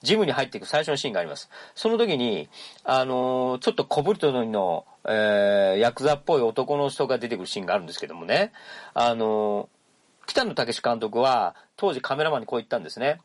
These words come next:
まず、えー、えーと、胸のアップを撮ってくれと。いわゆる、いわゆるその、なんていうか、顔も映ってなくて、ネクタイとちょっとお腹の上のあたりの、そのアップを最初に撮って、それから全体を撮ってくれっていう、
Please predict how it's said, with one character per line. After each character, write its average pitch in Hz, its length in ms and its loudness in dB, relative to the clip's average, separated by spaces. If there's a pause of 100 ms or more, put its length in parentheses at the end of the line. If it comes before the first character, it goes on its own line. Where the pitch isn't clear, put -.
ま 202 220 2
ず、 165 460 -2
え - 40 -4
ー、 104 400 0 (360)
え 104 160 -2
ー 101 40 -4
と、 98 340 2
胸 151 340 2
の 233 120 4
ア 233 40 2
ッ 226 40 -2
プ 156 120 -6
を 131 60 -4
撮 113 100 -6
っ - 40 -6
て - 100 -14
く - 80 -12
れ 156 80 -12
と。 - 160 -20 (300)
い - 40 0
わ 165 160 6
ゆ 127 160 0
る、 - 40 -20
い 139 100 -2
わ 165 80 4
ゆ 151 60 2
る 135 40 -2
そ 117 120 -4
の、 113 80 0
な 123 100 2
ん - 20 -4
て 123 80 -6
い - 20 -2
う - 40 -10
か、 - 80 -4
顔 220 180 0
も 220 160 2
映 214 160 -8
っ - 20 -12
て 160 120 -8
な 120 140 0
く - 120 -16
て、 90 360 0
ネ 175 120 4
ク - 120 -6
タ 123 180 0
イ 90 220 -6 (100)
と 208 180 2
ち - 100 -2
ょ - 40 -2
っ - 40 -8
と 123 140 0
お 127 60 -2
腹 127 220 0
の 120 120 -4
上 127 120 -2
の 123 120 2
あ 123 60 2
た 95 120 -2
り 87 80 -6
の、 104 240 -2 (200)
そ - 180 -2
の 214 160 4
ア 220 60 2
ッ 220 40 -8 (100)
プ 165 100 0
を 143 60 2
最 143 180 0
初 143 120 -2
に 139 80 -2
撮 139 120 2
っ - 40 -18
て、 147 160 0
そ 175 140 -4
れ 202 100 2
か 240 100 2
ら 233 120 4
全 156 240 -2
体 156 100 2
を 143 60 -2
撮 147 100 0
っ 123 40 -6
て 127 100 -10
く 107 80 -6
れ 98 80 0
っ - 40 -6
て - 160 -12
い 87 100 -10
う、 73 160 -10